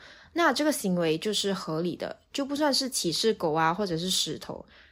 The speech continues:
歧视、对比、偏见还有刻板印象，我觉得是比较容易理解的。总结讲，偏见就是一种情绪，刻板印象是一种信念，而歧视是一种行为。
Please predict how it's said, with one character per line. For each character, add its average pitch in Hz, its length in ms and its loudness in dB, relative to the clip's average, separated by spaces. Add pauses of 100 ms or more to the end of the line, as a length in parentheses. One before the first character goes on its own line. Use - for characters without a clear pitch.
(100)
歧 - 180 0
视、 381 180 6
对 392 160 6
比、 233 120 2
偏 202 240 2
见 240 160 4
还 220 80 6
有 180 80 6
刻 - 120 0
板 165 240 0
印 185 60 2
象， 185 340 -2
我 160 80 -4
觉 190 140 -2
得 214 80 2
是 247 140 -4
比 190 100 -10
较 180 160 0
容 165 160 0
易 180 60 2
理 160 200 -2
解 - 220 -6
的。 156 240 0 (260)
总 240 140 2
结 349 180 6
讲， 214 240 2
偏 220 280 0
见 240 180 4
就 226 80 0
是 233 140 0
一 226 80 0
种 143 180 -4
情 160 240 -6
绪， 247 300 -2 (240)
刻 381 120 0
板 196 200 4
印 190 40 0
象 233 220 0
是 240 140 -2
一 220 40 0
种 196 220 -6
信 202 380 0
念， 185 200 -2 (140)
而 196 160 -2
歧 202 240 -2
视 - 220 -2
是 208 240 -2
一 220 100 0
种 - 220 -6
行 160 320 -6
为。 - 320 -6